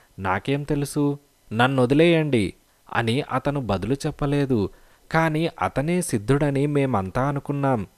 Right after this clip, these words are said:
వెంటనే మా నాన్నగారు అతని పాదాల మీద పడి, "స్వామి, మీరే సిద్ధులు, మమ్మల్ని రక్షించండి" అని అన్నారు. "నేను సిద్ధుణ్ణి కాదు, బుద్ధుణ్ణి కాదు,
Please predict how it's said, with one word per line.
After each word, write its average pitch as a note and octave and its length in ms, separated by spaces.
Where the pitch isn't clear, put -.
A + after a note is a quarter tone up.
వెంటనే B2 560
మా D#3 220
నాన్నగారు C3+ 800
అతని C#3+ 260
పాదాల A#2+ 500
మీద C#3+ 200
పడి, A#2+ 500
"స్వామి, A#2+ 500
మీరే D3 380
సిద్ధులు, B2 520
మమ్మల్ని A2+ 460
రక్షించండి" B2+ 800
అని G2 220
అన్నారు. C3+ 580
"నేను C3 260
సిద్ధుణ్ణి B2+ 640
కాదు, C#3+ 400
బుద్ధుణ్ణి C#3 600
కాదు, C#3+ 440